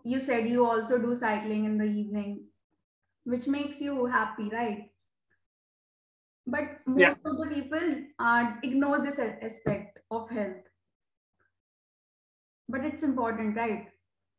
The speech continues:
Speaker 1: How do you manage
Speaker 2: Yeah,
Speaker 1: it?
Speaker 2: so, yeah, so people who have, uh, who are ignorant about it could have their own reasons of why they have been in, been, been ignorant about it.
Speaker 1: Yeah.
Speaker 2: Could be, you know, work stress,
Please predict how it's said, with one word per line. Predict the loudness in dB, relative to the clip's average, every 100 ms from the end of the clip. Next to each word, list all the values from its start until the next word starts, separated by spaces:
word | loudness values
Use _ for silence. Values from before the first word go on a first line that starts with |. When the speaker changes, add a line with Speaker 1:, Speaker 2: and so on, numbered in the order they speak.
| _ _ _
Speaker 1:
How | 0 2
do | 2
you | 0
manage | 0 2 6
Speaker 2:
Yeah, | 8 8
Speaker 1:
it? |
Speaker 2:
so, | 0 -12 -20 _ _ _ _ _ _ _ _ _ 4
yeah, | 4
so | 4 0 -2 -6
people | -4 6 8
who | 8 6 8
have, | 8 6 2 -6 -16 _ -6 0
uh, |
who | 6 8
are | 8
ignorant | 6 2 2
about | 4 2 2 0
it | -4 _ -20 0
could | 6
have | 6 6
their | 4 2
own | 0 -2 -4
reasons | -4 -4 -2
of | 0 2
why | 2 4
they | 6
have | 4 2 0
been | -2
in, | -2 -6 -4
been, | -4 -2 -6 -2
been | 0 0
ignorant | -2 -2 -2 2
about | 4 4 4
it. | -2 -2 _ _ _
Speaker 1:
Yeah. | -8 2
Speaker 2:
Could | 4
be, | 4
you | 4 4
know, | 2
work | 4 2 2 _
stress, | -4 2 2 2 -6